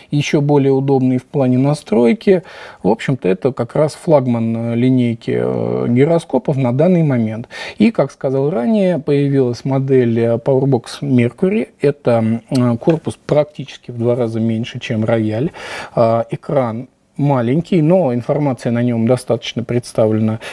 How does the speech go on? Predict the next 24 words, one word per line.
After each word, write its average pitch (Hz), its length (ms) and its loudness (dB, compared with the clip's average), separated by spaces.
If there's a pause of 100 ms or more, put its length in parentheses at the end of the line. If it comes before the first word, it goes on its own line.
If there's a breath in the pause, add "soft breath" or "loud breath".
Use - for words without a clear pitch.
(140 loud breath)
подробно. 208 560 2
То - 160 -4
есть, 135 200 -2
в - 60 -20
принципе, - 600 -2
он 147 360 2
удобен, 214 580 2
он 139 240 0
легок 202 460 2
и 147 80 -4
он 175 160 2
в 190 60 -8
полтора 143 480 0
раза 131 240 2
дешевле. 110 480 -2
Поэтому 151 400 0
я 123 140 2
думаю, 117 240 -2
что - 160 -12
Powerbox 123 520 0
Mercury 165 640 2
в 117 40 -2
ближайшие 127 760 0 (380 loud breath)
годы 151 520 4